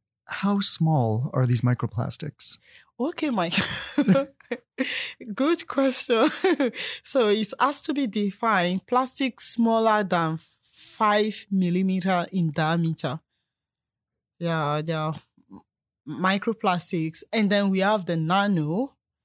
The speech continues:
Speaker 2: nanoplastic. But then for nano classification, I think there is no, like, standardized, let me say, size for that.
Speaker 1: Mm-hmm.
Speaker 2: But microplastic generally are classified like, okay,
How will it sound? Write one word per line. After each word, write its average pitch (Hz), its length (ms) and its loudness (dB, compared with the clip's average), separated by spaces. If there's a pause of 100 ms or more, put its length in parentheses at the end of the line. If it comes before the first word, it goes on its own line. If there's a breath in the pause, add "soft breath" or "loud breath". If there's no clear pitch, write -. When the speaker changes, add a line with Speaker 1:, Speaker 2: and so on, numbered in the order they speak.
(400)
Speaker 2:
nanoplastic. 190 840 0
But 165 180 -2
then 185 440 0 (400)
for 196 360 0 (480)
nano 262 380 2
classification, 214 1080 -2
I 180 100 -4
think 226 420 -6 (240)
there 185 200 0
is 170 200 -4
no, 202 220 -2
like, 165 300 -2
standardized, 185 1160 -2 (420)
let 190 160 0
me 180 140 -2
say, 165 240 0
size 165 580 -2
for 151 180 -8
that. 156 300 -6 (240 loud breath)
Speaker 1:
Mm-hmm. 101 180 0
Speaker 2:
But 165 360 -2 (460)
microplastic 202 880 -2
generally 180 520 -4
are 160 100 -2
classified 160 480 -8
like, 139 200 -6 (260)
okay, 165 380 -6